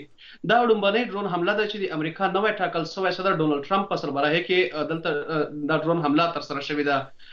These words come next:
دې نه وړاندې تېره میاشت یوه ډرون حمله په کورما ایجنسۍ کې ترسره شوې چې په هغې کې دا ویلي کېدل چې دې کښې د، آه، حقاني ډلې دوه پلویان وژلي شوي دي. خو دغه چې کومه ډرون حمله اوس تازه په شمالي وزیرستان په لوړه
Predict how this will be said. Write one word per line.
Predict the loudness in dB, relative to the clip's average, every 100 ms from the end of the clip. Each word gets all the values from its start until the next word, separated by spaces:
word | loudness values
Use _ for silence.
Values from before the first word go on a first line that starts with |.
| -2
دې | 2
نه | 4
وړاندې | 4 2 0
تېره | -4 -2
میاشت | -4 -2
یوه | 0 0
ډرون | -2 -2 -2
حمله | 0 0
په | -2
کورما | -2 -2 -2
ایجنسۍ | -2 -2 -2 -4
کې | -2
ترسره | -2 -2 -2
شوې | 4 4
چې | 4
په | 2
هغې | 2 0
کې | 2
دا | 4
ویلي | 6 4 4
کېدل | 0 0 0 -2 -8 -6
چې | 0 2
دې | 0
کښې | 0 2
د، | 2 4
آه، | 2 2
حقاني | 0 2 4 4
ډلې | 2 2
دوه | 2 0
پلویان | 2 2 2 2
وژلي | 2 0 0 -2
شوي | 2 4 4
دي. | 2 -4 _ _ -4
خو | 0
دغه | 2 2 2 0
چې | -4
کومه | -2 -2
ډرون | 0 0
حمله | 0 2
اوس | 2 2 0
تازه | -2 -2
په | -2
شمالي | -2 0 2
وزیرستان | 2 0 -2 0 -2
په | 0
لوړه | 0 2